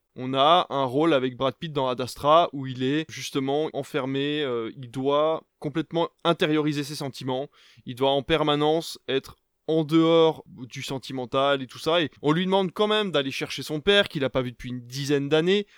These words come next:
Au moment où il arrive à raccrocher les wagons, on lui dit, « Bah non, en fait, vous avez pas le droit d'y aller parce qu'on veut que cette mission se passe bien », alors qu'en fait, même toi, en tant que spectateur, tu te dis, « Bah ça se passera forcément bien si c'est son fils qui va le chercher. » Mais vu que l'humanité est passée en mode, «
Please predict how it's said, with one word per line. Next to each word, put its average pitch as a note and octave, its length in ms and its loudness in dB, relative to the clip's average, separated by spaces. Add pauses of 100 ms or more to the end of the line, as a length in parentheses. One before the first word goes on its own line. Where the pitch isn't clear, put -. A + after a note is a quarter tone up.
(180)
Au C#3 120 2
moment G3+ 600 4 (300)
où C#3 160 -4
il C#3+ 120 0
arrive F3 280 6
à D#3 60 10
raccrocher D3 420 2
les C#3 80 2
wagons, C#3+ 300 2
on - 20 0
lui B2+ 120 -2
dit, « A#2+ 140 -12
Bah C3+ 220 2
non, G#3+ 180 2
en G#3+ 60 -2
fait, E3 180 -6
vous B2+ 80 -8
avez B2+ 120 0
pas D3+ 180 2
le D3 60 -2
droit C#3+ 180 2
d'y C#3 100 0
aller D#3 160 4
parce C#3 160 -6
qu'on C3+ 120 -10
veut B2+ 100 -8
que - 60 -12
cette - 180 -12
mission C3+ 240 -8
se - 80 -18
passe C3 240 -4
bien », F3+ 200 0
alors C#3+ 180 -2
qu'en C#3 120 -4
fait, F3 260 -2
même D#3 220 -2
toi, B3+ 120 -4
en C4 40 -6
tant F3 120 -6
que - 60 -14
spectateur, D3+ 420 -4
tu - 100 -20
te D3 100 -4
dis, « E3+ 240 -4 (320)
Bah C#3 80 0
ça C#3+ 120 -4
se - 60 -6
passera D3 280 -2
forcément D3 340 -4
bien B3 160 -4
si - 140 -8
c'est D#3 160 -4
son D#3 140 -10
fils - 320 -12
qui D#3+ 100 -10
va C#3+ 100 0
le C#3 60 -2
chercher. » D#3 380 -6 (100)
Mais D#3+ 140 8
vu C#4+ 160 2
que - 120 -8
l'humanité F3+ 480 4
est D3+ 80 6
passée D3 280 0
en D3 140 2
mode, « D3+ 320 2